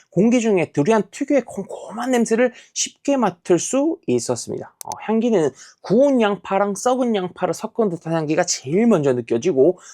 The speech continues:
뒤로는 꿀이랑 바닐라 같은 크리미하고 녹진한 스윗함이 느껴지는 게, 어, 정말 인상적인 과일이더라고요. 어, 맛은 식감 자체가 상당히 크리미하고 뭉근해서 그런지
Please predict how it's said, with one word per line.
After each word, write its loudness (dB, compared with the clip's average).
뒤로는 0
꿀이랑 2
바닐라 2
같은 -2
크리미하고 0
녹진한 -8
스윗함이 0
느껴지는 -2
게, 2
어, 2
정말 0
인상적인 2
과일이더라고요. -4
어, -16
맛은 -2
식감 -4
자체가 -2
상당히 -4
크리미하고 2
뭉근해서 2
그런지 2